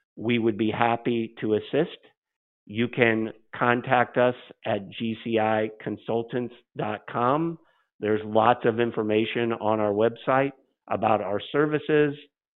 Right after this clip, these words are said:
about ways to contact us. There's an interactive chat bot on there that you can communicate with us in that way.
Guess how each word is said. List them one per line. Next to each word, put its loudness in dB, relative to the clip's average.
about 2
ways 2
to -12
contact 0
us. 2
There's 0
an -8
interactive 0
chat 0
bot 4
on 0
there 4
that -4
you -6
can -6
communicate -2
with -4
us -6
in -6
that 0
way. 2